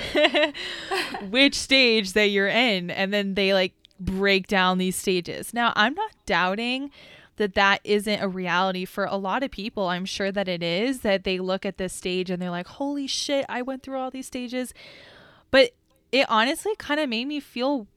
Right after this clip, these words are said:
like, uneasy. I was like, "I don't really believe that this is really how it is." I think that every person is different,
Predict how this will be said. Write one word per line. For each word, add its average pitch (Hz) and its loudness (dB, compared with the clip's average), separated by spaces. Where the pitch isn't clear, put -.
like, 214 -2
uneasy. 220 -2
I 190 2
was 214 -2
like, 233 -2
"I 214 0
don't 320 0
really 320 -2
believe 240 -4
that 214 -6
this 220 -4
is 202 -6
really 233 0
how 214 0
it 202 -4
is." 214 -4
I 196 -2
think 226 -10
that 214 -2
every 190 -4
person 208 -10
is 190 -8
different, 180 -8